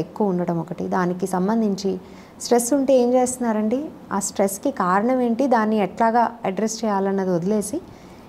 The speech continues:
ఎప్పటికప్పుడు temporary ఫిక్స్‌లుగా కాఫీలు, టీలు, cigarettes ఇట్లాంటివి వాడుతున్నారు. Beyond that, food, Weekends వచ్చినాయంటే బయట నుంచి food తెచ్చుకోవటం ఇట్లాంటివి. And finally, నిద్ర.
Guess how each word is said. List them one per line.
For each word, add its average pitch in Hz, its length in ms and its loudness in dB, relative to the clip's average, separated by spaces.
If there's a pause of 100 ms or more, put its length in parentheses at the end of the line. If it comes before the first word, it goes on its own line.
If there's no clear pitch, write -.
(140)
ఎప్పటికప్పుడు 302 580 2 (140)
temporary 262 440 4 (100)
ఫిక్స్‌లుగా 233 400 -2 (140)
కాఫీలు, 233 420 2 (100)
టీలు, 214 300 0 (100)
cigarettes 190 460 -2 (240)
ఇట్లాంటివి 196 480 -2
వాడుతున్నారు. 180 500 -2 (800)
Beyond 269 400 4
that, 370 140 2 (260)
food, 185 240 2 (520)
Weekends 233 400 2
వచ్చినాయంటే 180 520 -4 (220)
బయట 185 240 2
నుంచి 190 240 -6
food 170 240 -6
తెచ్చుకోవటం - 500 -8 (240)
ఇట్లాంటివి. 151 480 -6 (920)
And 226 120 4 (140)
finally, 277 460 2 (220)
నిద్ర. 175 260 2